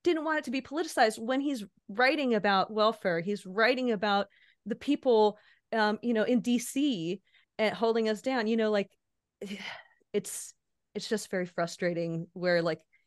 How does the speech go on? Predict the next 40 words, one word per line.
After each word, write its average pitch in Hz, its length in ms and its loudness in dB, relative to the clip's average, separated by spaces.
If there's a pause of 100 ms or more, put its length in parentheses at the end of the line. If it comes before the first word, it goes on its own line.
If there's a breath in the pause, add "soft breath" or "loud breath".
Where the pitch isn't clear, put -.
(140)
it's - 180 -6
almost, 262 480 4
all, 240 220 4
all 277 180 2
the 262 80 -6
pieces 254 300 -4
are 233 140 0
almost 226 320 -2
there 208 120 -2
to 214 100 -6
make 196 200 -4
it 202 40 0
a 185 40 -2
song 190 260 -6
that - 100 -14
I 98 40 -10
really, 202 360 -2
really 185 260 -4
love. 160 440 -4 (460)
But, 175 400 4
um, 160 440 -6 (380)
but 226 140 4
I 214 100 4
think, 233 400 -2
like, 202 280 0
it 214 220 0
does 214 200 2
point 196 300 -6
to 196 120 -4
a 175 80 0
lot 165 160 0
of 156 60 -6
the 165 60 -8
confusion 156 760 -6 (480)
in 165 500 -2
the 175 80 -4
Republican 165 520 -4
Party 147 560 -6
about, 156 520 -2 (140)
um, 156 400 -10